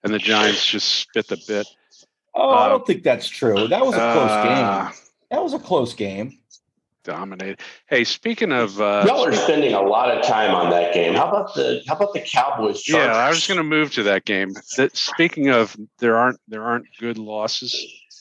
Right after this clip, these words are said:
Speaker 1: The difference between the Cowboys' reaction to their loss to the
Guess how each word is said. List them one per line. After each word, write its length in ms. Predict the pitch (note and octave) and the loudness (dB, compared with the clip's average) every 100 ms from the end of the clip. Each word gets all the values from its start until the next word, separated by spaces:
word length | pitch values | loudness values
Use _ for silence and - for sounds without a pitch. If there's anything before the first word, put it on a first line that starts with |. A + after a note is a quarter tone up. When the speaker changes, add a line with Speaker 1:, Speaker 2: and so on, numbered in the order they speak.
| _ - - | _ -12 -2
Speaker 1:
The 60 | |
difference 380 | B2 F#3 F3 - | 2 2 2 -2
between 300 | - D#3+ C3 | 0 2 4
the 220 | A#2 G#2 - - | 4 2 0 0
Cowboys' 580 | B2+ B2+ A#2 A2 G2+ | 2 2 0 -6 -6
reaction 560 | G2+ G#2+ G#2+ G2+ G2+ F#2 | -2 2 2 2 -4 -6
to 320 | - G#2+ G2+ F#2+ | -12 -12 -16 -12
their 220 | G2+ G2 | -12 -10
loss 340 | G#2+ A#2 A2 | -6 -6 -6
to 100 | - | -10
the 100 | F#2 | -14